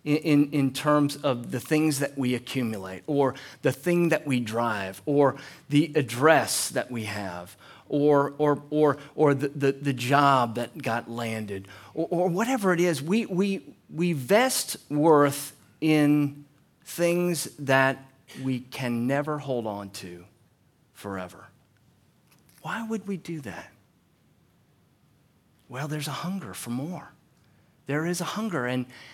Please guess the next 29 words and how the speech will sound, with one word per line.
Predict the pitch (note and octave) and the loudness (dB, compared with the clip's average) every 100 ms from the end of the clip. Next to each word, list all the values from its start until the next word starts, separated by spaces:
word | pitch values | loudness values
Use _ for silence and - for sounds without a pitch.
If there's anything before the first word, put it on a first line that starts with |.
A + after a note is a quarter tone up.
| - _ | -20 _
and, | D3+ D#3+ E3+ - - | -2 0 -2 -6 -4
and | D3 D#3 | 0 0
we | E3+ | -2
try | - A3 C4+ | -4 -6 -6
to | A#3 | -6
fill | - C4+ D4+ | -6 -6 -6
that. | C3+ E2 D2 - _ _ _ _ - | -6 -8 -12 -20 _ _ _ _ -10
Even | G3 A#3+ A3 | -6 -4 -4
after | G3+ - F3+ | -6 -6 -4
we're | F3 | -2
following | - - A3 A3+ F#3+ F3 D3 | -4 -8 -6 -6 -6 -6 -6
Christ, | - G#3 D3+ - | -6 -6 -6 -8
we | E3 | -8
try | G3+ - G#3+ | -8 -6 -6
to | F#3 | -8
fill | - G#3 F#3+ | -8 -8 -8
it | - _ _ _ _ _ _ _ _ _ _ _ _ - | -12 _ _ _ _ _ _ _ _ _ _ _ _ -4
with | E3+ | -4
things | - G#3 A3 A3 - - | -2 -6 -4 -4 -6 -4
that | E3 D3 D#3+ | -4 -2 -4
only | F3+ G#3 G#3 G#3 | -4 -4 -6 -6
God | E3 C#3 C3 C3+ | -2 0 0 -4
can | C#3 B2 | -6 -4
satisfy. | - D#3 D#3 C#3+ - G#2 G#2+ | -2 -2 -4 -6 -6 -8 -6
And | B2 | -4
so | F3 | -2
how | D3 G#3+ C4+ | -2 -2 -2
do | G#3 G#3+ | -2 -2
we, | F#3+ F#3+ | 0 0